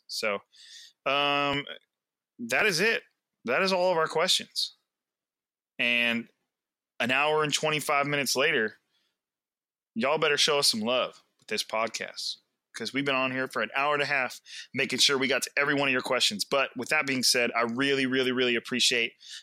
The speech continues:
you guys coming through in the clutch and asking so many questions and showing the Striking Gold podcast so much love,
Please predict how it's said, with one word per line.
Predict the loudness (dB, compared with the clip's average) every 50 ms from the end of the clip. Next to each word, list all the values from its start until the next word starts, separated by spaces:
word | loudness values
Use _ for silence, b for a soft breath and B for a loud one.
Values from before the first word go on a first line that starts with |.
| B -4
you | 0
guys | 2 2 2 2
coming | 2 0 -2 -2 -2 -2
through | -2 -2 -2
in | -2
the | -2
clutch | -2 -2 -2 -2 -2 0 0 0 0 0 -2 _
and | -4 -4 -2 -2 -2
asking | -2 0 0 0 -2 0 -2
so | -2 -2 0
many | 0 -2 -2
questions | -2 -2 0 2 2 0 0 -2 -4 -4
and | -2 0
showing | 0 0 2 0 0 -2 -2 -4 B B B B B -2
the | 0
Striking | 2 2 2 0 0 0
Gold | 0 0 0
podcast | 0 -2 -2 0 0 0 0 2 2
so | 2 2
much | 2 0 0 0 0
love, | 0 0 0 0 0 -2